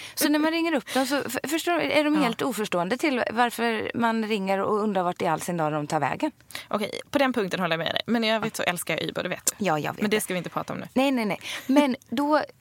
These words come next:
Speaker 1: så till slut så blev det, eh, han dök aldrig upp och
Speaker 2: Mm.
Speaker 1: han fattade inte vart vi stod, fast vi stod där vi bruk-, eller liksom brukar beställa Uber. Så då har vi traskat runt halva Södermalm, för vi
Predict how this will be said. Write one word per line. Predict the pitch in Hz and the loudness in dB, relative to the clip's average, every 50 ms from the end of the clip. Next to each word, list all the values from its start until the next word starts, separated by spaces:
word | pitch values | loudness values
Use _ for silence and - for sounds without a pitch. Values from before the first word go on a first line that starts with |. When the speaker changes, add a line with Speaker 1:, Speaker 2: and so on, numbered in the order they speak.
| 269 254 | -2 0
Speaker 1:
så | - 285 285 269 254 247 226 | 2 2 2 4 2 2 0
till | - 247 247 226 | 0 0 0 0
slut | - 196 180 165 - | 2 0 0 0 0
så | - 202 | -2 -2
blev | 185 185 170 165 165 | 0 0 0 2 2
det, | 165 160 147 - - - - - - | 2 2 2 0 -2 -6 -4 0 0
eh, | 214 214 - - - - - - - 202 | 2 2 2 0 0 0 0 -2 -2 -2
han | 202 214 254 254 226 | 0 2 2 2 2
dök | 214 202 - 202 | 2 2 2 4
aldrig | 185 160 143 139 127 | 2 2 2 2 0
upp | 185 202 - - - | 0 -2 -4 -8 -6
och | - - 208 | 0 2 2
Speaker 2:
Mm. | 202 196 196 | 4 4 2
Speaker 1:
han | 190 185 | 2 2
fattade | 170 185 175 - 175 165 | 2 0 0 2 0 -2
inte | 160 - 156 | 0 0 2
vart | 156 147 - - | 0 2 0 -2
vi | 143 | -4
stod, | 139 - - 143 151 165 - - | -4 -2 -2 -2 -2 -2 -2 0
fast | - 156 - - | 0 0 0 0
vi | 160 151 | -4 -4
stod | - 151 143 143 | -2 -2 -2 -2
där | 143 143 | 0 -2
vi | 143 143 | -2 -2
bruk-, | 143 143 139 - - | -2 -4 -4 -4 -4
eller | - 165 160 147 | -2 -2 -2 -2
liksom | - - 151 147 143 143 156 | -2 -4 -4 -4 -4 -4 -4
brukar | 156 147 - - 151 | -6 -4 -4 -4 -4
beställa | 151 175 - 156 156 151 147 | -4 -2 -2 -2 0 0 0
Uber. | 151 190 226 226 - - - - - - - - - - - - | 0 0 -2 -4 -6 -12 -14 -14 -14 -14 -14 -14 -16 -16 -8 -4
Så | - - - 302 | -2 0 0 2
då | 240 277 262 254 | 2 2 2 2
har | 302 | 2
vi | 311 320 277 | 0 0 -2
traskat | - - 277 277 247 - - 285 - 262 | -2 -2 -2 -2 -2 -2 -2 -2 0 2
runt | 285 320 311 - - - | 2 2 2 0 -2 -4
halva | - - 269 240 220 202 226 214 | -2 0 0 0 0 0 -2 0
Södermalm, | 233 208 196 220 214 214 262 277 254 233 | 0 0 2 2 2 4 4 2 2 0
för | 233 233 | 0 2
vi | 240 247 233 - - | 2 2 2 0 -2